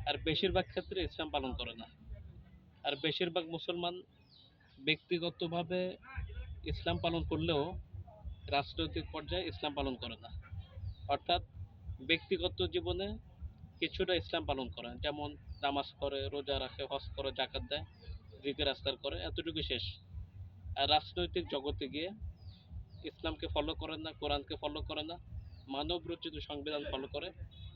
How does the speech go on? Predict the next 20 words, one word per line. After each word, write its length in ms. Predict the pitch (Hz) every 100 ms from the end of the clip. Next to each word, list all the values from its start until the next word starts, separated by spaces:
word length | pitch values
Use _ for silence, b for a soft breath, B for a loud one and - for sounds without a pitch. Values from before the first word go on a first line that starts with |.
| - -
আর 100 | 135
মানব 340 | 139 151 160 160
রচিত 360 | 156 - 165
সংবিধানে 680 | 151 151 147 196 160 165 185 190 - - - 139
বিশ্বাসী 540 | 139 151 - 175 190
হওয়ার 200 | 180 170
কারণে 420 | 156 143 147 208 - - - - - - - -
বেশিরভাগ 500 | 151 - 170 165 160
মুসলমান 520 | 151 - 165 175 214 208 - - - - 143
রাজনৈতিকভাবে 760 | 147 - 175 165 151 165 175
মোরতাদ 380 | 156 135 160 156 -
হয়ে 140 | 131
যায়। 160 | 117 117 - - - - - - - - - - - - - - -
আর 120 | 143 156
এই 100 | 156
মোরতাদ, 440 | 160 - 165 170 - - -
যে 100 | 151
ব্যক্তি 260 | 151 -
মোরতাদ 360 | 151 147 - 165
হবে, 260 | 208 165